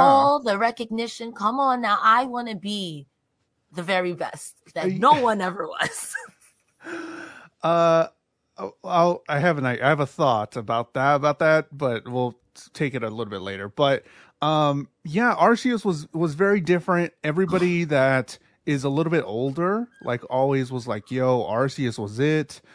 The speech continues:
Speaker 1: Mm-hmm.
Speaker 2: Um, this was a lot better. Everybody's like, uh, for some people, it was their favorite Pokemon game.
Speaker 1: Mm-hmm.
Speaker 2: Um, so I'm, I'm glad that Arceus is gonna, is nominated here, and maybe we can see it pick up a thing, pick up a, a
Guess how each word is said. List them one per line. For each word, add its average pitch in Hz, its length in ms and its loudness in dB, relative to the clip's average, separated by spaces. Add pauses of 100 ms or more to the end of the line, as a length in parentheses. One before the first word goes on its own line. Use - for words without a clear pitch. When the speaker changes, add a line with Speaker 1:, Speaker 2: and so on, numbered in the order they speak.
(120)
Speaker 1:
Mm-hmm. 185 140 -6
Speaker 2:
Um, 117 560 0
this 135 180 -2
was 120 320 -4
a 139 40 -4
lot 123 340 0
better. 156 480 2
Everybody's 139 520 -2
like, 117 180 0 (200)
uh, 165 140 -2
for 185 200 2
some 254 220 2
people, 156 320 2
it 143 140 -2
was 143 260 0
their 120 160 0
favorite 120 400 -4
Pokemon 110 400 -8
game. 123 400 -8 (140)
Speaker 1:
Mm-hmm. 175 480 -8
Speaker 2:
Um, 107 460 -2 (160)
so 104 500 -2
I'm, 120 220 -2
I'm 127 180 -4
glad 131 320 0
that 135 120 0
Arceus 123 340 -2
is 120 120 -8
gonna, 131 160 -4
is 123 240 -8
nominated 131 640 -2
here, 180 300 -2
and 135 120 -2
maybe 120 220 -2
we 127 100 -4
can 127 160 -4
see - 200 -8
it 104 100 -10
pick - 160 -8
up 117 100 -8
a 117 60 -6
thing, 127 260 -6 (280)
pick 151 100 0
up 147 140 0
a, - 20 6
a 120 680 2